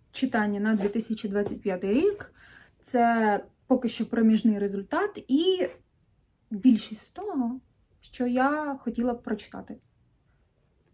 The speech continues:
Можливо, списки, які я складала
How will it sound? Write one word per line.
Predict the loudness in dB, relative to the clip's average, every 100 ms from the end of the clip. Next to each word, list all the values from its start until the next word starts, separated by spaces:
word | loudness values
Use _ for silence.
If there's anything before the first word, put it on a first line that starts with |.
| _ _ _ _ -20 _ _
Можливо, | 8 8 8 4 2 -6 -6
списки, | -6 0 0 0 -6 -6
які | -2 -2 2 2
я | 2
складала | -2 -2 2 2 0 -2 -6